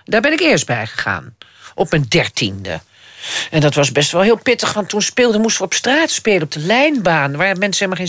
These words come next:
zin hadden in toneel. Dat vond ik heel moeilijk, maar ik deed het toch. En toen ging ik, eh, toelating doen voor de toneelschool in Amsterdam. En daar, daar kwam ik een heel eind. Maar daar ontmoette ik een jongen.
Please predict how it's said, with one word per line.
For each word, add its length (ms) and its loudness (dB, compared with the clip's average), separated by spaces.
zin 60 0
hadden 240 0
in 120 -4
toneel. 380 0
Dat 100 -6
vond 140 -4
ik 60 -4
heel 160 6
moeilijk, 640 2
maar 100 -2
ik 60 0
deed 100 4
het 100 -4
toch. 260 0
En 380 2
toen 340 2
ging 220 2
ik, 160 -2
eh, 180 2
toelating 600 2
doen 200 -2
voor 140 -6
de 120 -6
toneelschool 640 2
in 100 0
Amsterdam. 680 -2
En 120 -4
daar, 160 2
daar 100 2
kwam 200 0
ik 80 -2
een 80 0
heel 260 4
eind. 540 -2
Maar 400 4
daar 100 0
ontmoette 380 -2
ik 160 -4
een 100 2
jongen. 540 2